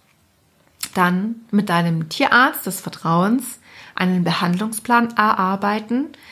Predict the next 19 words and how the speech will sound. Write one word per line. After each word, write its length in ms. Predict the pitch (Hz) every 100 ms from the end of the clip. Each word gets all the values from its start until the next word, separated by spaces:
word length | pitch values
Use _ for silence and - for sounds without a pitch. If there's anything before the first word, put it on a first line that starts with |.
| - - -
damit 460 | 180 180 180 -
ein 200 | 165 165
Tier 560 | 160 - 240 269 294 339 - - - _
ohne 280 | 202 202 214
Schmerzen 800 | 220 - 185 170 170 - 208 208
auch 200 | 233 220
sein 260 | - 214 214
Alter 600 | 165 170 170 208 214 226 - -
noch 260 | 175 170
erleben 460 | - 208 220 240 190
kann 320 | - 139 135
und 220 | 160 175
genießen 480 | - 180 226 233 226
kann. 260 | - - 180 - _ _ _ _ _ _ _ _ _ _ _ _ -
Oder 280 | 175 156 -
auch 160 | 160
mit 140 | 175 156
einem 260 | 151 185
Tierheilpraktiker, 880 | 190 294 294 233 151 139 - - -